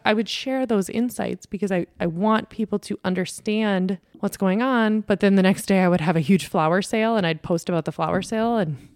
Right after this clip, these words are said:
it j-, things would get lost. So it's like, I, I can't post about that stuff on a business page. It's a little bit confusing. So I created this second Instagram account. And as of right now, it has, like, twelve hundred followers on it.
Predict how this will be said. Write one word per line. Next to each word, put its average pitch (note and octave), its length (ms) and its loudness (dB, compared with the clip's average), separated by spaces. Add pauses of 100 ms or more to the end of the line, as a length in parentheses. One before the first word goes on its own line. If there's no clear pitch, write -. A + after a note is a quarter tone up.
(120)
it F#3+ 120 -2
j-, - 140 -6 (120)
things C4+ 240 2
would B3 120 2
get F#3+ 140 0
lost. - 380 -4
So - 140 -4
it's F3 120 -2
like, F3+ 100 -2
I, E3+ 160 -2
I F3 120 -2
can't - 340 -8
post - 260 -6
about D#3 200 -6
that - 160 -8
stuff D#3 180 -6
on D3 100 -4
a D3 40 -4
business D3+ 400 -6
page. D3 320 -6
It's D3+ 100 -12
a - 60 -8
little D3+ 160 -4
bit D3+ 120 -8
confusing. E3 540 -4 (400)
So - 140 -2
I G3 80 2
created B3 400 -2
this G#3+ 120 -2
second F3+ 380 -6
Instagram D#3+ 500 -4
account. - 520 -10
And E3 480 -6 (160)
as A3 240 -2
of B3 80 -6
right B3 160 -4
now, E3 160 0
it E3 80 -2
has, D#3+ 160 -8
like, - 120 -10
twelve F3+ 300 -6
hundred F#3+ 220 -6
followers D#3 440 -4
on D3+ 140 -6
it. D3 180 -6